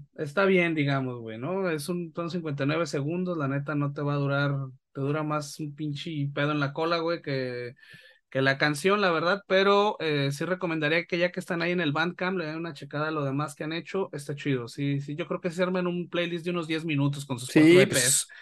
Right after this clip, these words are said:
Speaker 2: un,
Speaker 1: seguro.
Speaker 2: un, un muy buen probete para tenernos ahí enganchados al, al disco que, eh, le repetimos, sale el catorce de octubre, dentro de muy poquito, menos de, en unas dos semanas ya estará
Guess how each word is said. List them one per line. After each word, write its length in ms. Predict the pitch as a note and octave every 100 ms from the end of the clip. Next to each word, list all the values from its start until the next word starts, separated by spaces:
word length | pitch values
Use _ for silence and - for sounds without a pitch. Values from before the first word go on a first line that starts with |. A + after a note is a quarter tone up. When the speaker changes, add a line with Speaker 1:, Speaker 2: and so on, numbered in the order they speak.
| - -
Speaker 2:
un, 180 | D3
Speaker 1:
seguro. 800 | D#3+ B2 C3+ D3+ E3 F3 C#3 - _ _ -
Speaker 2:
un, 100 | D3+
un 80 |
muy 120 | F3 F3
buen 200 | F3 E3+
probete 480 | F#3 E3 D3+ -
para 500 | A#2 A2 G2 F#2+ G2
tenernos 380 | F#2 G#2+ A#2 C3+
ahí 640 | A#2+ A2+ A#2+ B2+ B2+ B2 A#2
enganchados 720 | G2+ G#2 G2 G2 A2+ B2 B2+
al, 340 | A2+ G2+ G2 -
al 180 | G2
disco 380 | G2+ A2+ - A#2+
que, 320 | B2+ A#2+ C#3 -
eh, 580 | G#2+ F#2+ F#2+ F#2 F2+ F2+
le 140 | G2
repetimos, 480 | G#2 G#2 - A2+ B2+
sale 240 | B2+ B2 -
el 340 | G#2+ G#2+ G#2
catorce 360 | G#2 G2 B2 C#3+
de 80 | A#2+
octubre, 400 | - D#3+ F3 D3
dentro 340 | B2 A2 A#2
de 80 | A2+
muy 140 | C3+
poquito, 540 | C#3 D3 C#3+ C#3+ A#2+ -
menos 280 | A2+ B2+ B2+
de, 380 | A#2+ G#2+ G2 D2+
en 140 | A2
unas 160 | C3 C#3
dos 140 | C3
semanas 340 | B2+ C3 C#3
ya 60 | A2+
estará 500 | A2 A#2+ A2 G#2+ -